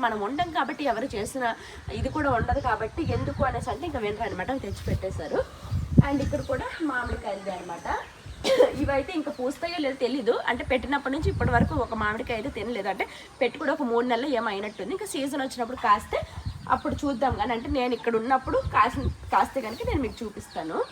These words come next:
And నెక్స్ట్ ఇక్కడ చూడండి, ఇవన్నీ టమాటాలే అండి. ఇదిగోండి ఎంత చక్కగా ఉన్నాయి చూడండి, కొన్ని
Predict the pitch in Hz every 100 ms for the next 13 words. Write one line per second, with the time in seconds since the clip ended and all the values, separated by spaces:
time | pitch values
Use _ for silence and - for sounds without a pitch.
0 | - - - - 240 233 247 - 302 262
1 | 247 254 214 196 185 196 226 277 254 233
2 | 220 254 269 254 196 165 160 175 - -
3 | - - - - - - - 220 202 180
4 | 175 190 - - - - - - - -
5 | - 208 - 226 196 220 220 180 180 185
6 | 247 269 220